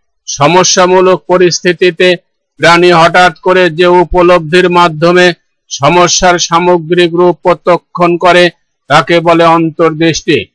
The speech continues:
এই অন্তর্দৃষ্টির মাধ্যমে সমস্যার সামগ্রিক রূপ প্রত্যক্ষণ করে সমাধান করে ও শিখন সম্ভব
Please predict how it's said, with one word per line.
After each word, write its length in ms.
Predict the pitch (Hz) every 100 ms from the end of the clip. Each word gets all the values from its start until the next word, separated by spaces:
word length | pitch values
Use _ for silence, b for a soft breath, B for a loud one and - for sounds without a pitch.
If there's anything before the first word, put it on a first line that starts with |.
| _ _
এই 100 | 123
অন্তর্দৃষ্টির 920 | 139 160 175 185 185 170 180 - 185 180
মাধ্যমে 600 | 175 170 156 165 180 143 - _ _ -
সমস্যার 720 | - 151 180 165 - 180 180 180 - _ -
সামগ্রিক 800 | - 151 180 170 160 180 180
রূপ 200 | 170 180
প্রত্যক্ষণ 840 | 170 180 170 180 165 _ - 180 180
করে 380 | 170 180 180 175 - _ _
সমাধান 640 | - 156 175 175 170 175
করে 360 | 170 175 175 175 - _ _
ও 100 | 135
শিখন 500 | 135 170 170 175 170
সম্ভব 500 | 170 175 175 175 175